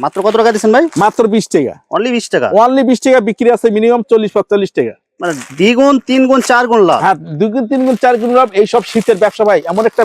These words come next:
Speaker 2: ব্যবসা, এটা অনেক গোপন ব্যবসা। যারা ইনশাআল্লাহ বেকারত্ব ভাইরা আছেন, তারা অবশ্যই উত্তরবঙ্গ গার্মেন্টস and হুঁশিয়ারিতে যোগাযোগ করে অল্প কিছু টাকার মাল নিয়ে টেস্ট করেন। এরপর দেখেন ইনশাল্লাহ আপনার ভাগ্যের চাকা ঘুরে যাবে ইনশাল্লাহ। এই যে হাত মোজা, এটা হলো হাত কাটা, মাত্র আপনার বিশ টাকা জোড়া।
Speaker 1: মাত্র বিশ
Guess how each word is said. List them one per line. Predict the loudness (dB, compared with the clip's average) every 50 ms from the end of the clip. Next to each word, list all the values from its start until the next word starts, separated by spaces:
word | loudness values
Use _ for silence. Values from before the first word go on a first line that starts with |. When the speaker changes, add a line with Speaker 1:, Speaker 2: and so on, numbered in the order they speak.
| 0
Speaker 2:
ব্যবসা, | 0 -2 -2 -2 -4 -4 -4 _ _ _ _ -2
এটা | 0 2 2
অনেক | 2 2 0 0
গোপন | 0 0 0 0 0 0
ব্যবসা। | -2 0 -4 -4 -2 0
যারা | 0 2 2 2 0
ইনশাআল্লাহ | 0 -2 0 2 2 2 2 0
বেকারত্ব | 0 0 0 0 0 -2 -2 0
ভাইরা | 2 2 2 4 2 2
আছেন, | 0 0 -2 -4 -4 -8 _ _ _ _ -2
তারা | 0 2 2 2
অবশ্যই | 2 0 0 0 0 -2 -2
উত্তরবঙ্গ | -2 0 0 0 0 0 0
গার্মেন্টস | 0 0 0 -2 -2 -2
and | -2 0
হুঁশিয়ারিতে | 2 2 2 2 2 2 2 2
যোগাযোগ | 2 2 2 2 0 2 2 2
করে | 4 4 2 0 -6 _ _ _ _ _
অল্প | -2 -2 0 0 -2 -2
কিছু | -2 -2 0 0
টাকার | 0 0 0 0 2
মাল | 0 2 2
নিয়ে | 0 0 0
টেস্ট | 0 -2 0 0
করেন। | 0 0 0 -2 -4 _ _ _ _ 0 0
এরপর | 2 2 2 0 0 2
দেখেন | 0 0 0 0 -2
ইনশাল্লাহ | 0 2 2 2 2
আপনার | 0 0 -2 0
ভাগ্যের | 0 0 0 0
চাকা | 0 0 2 2
ঘুরে | 4 4 4 4
যাবে | 4 2 0 -2
ইনশাল্লাহ। | -4 -6 -8 -8 -4 -2
এই | 0 0
যে | 0 0 0
হাত | 0 -2 -2 -2 -2
মোজা, | 0 2 2 2 0 0 -2 -8 -12 -14 -10 _ -4
এটা | -2 0 0
হলো | 0 0 0
হাত | 0 0 0 -2 -2
কাটা, | -4 -2 0 0 -2 -2 -4 -4 -2 -2
মাত্র | 0 -2 0 _ 0 0 0 0
আপনার | 0 0 -2 -2
বিশ | -2 -2 0
টাকা | 0 0 0 0 -2
জোড়া। | -4 -4 -8 _ _ _ -4 -4
Speaker 1:
মাত্র | -4 -4 _ _ -6 -4 -2 -2
বিশ | -4